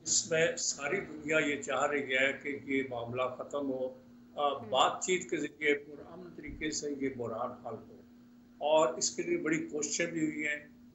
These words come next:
Speaker 1: चीन ने कोशिश की है, कई और दूसरे ममालिक ने, अफ्रीका के मुल्कों ने कोशिश की है
Speaker 2: जी, जी।
Speaker 1: कि मगरबी मुल्कों ने,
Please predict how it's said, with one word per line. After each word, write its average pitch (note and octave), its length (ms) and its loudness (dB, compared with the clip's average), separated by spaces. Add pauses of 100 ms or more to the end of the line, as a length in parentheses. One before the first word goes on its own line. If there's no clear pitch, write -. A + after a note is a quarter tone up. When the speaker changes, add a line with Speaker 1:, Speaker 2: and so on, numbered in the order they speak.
Speaker 1:
चीन E3 360 -2
ने D#3 100 2
कोशिश - 460 -2
की D3 300 -12
है, C#3 80 4
कई C#3+ 320 -4
और D#3 380 -4
दूसरे C3+ 320 -4
ममालिक B2 500 -2
ने, C#3 80 -8
अफ्रीका F3+ 480 -2
के E3+ 160 -6
मुल्कों C#3+ 400 -8
ने C3+ 100 -4
कोशिश B2 440 -10
की D#3 280 -8
है A#2 180 4
Speaker 2:
जी, A3+ 180 -8
जी। F#3 180 -12 (320)
Speaker 1:
कि F3+ 640 12
मगरबी F3 280 10
मुल्कों E3+ 540 12
ने, F3+ 160 12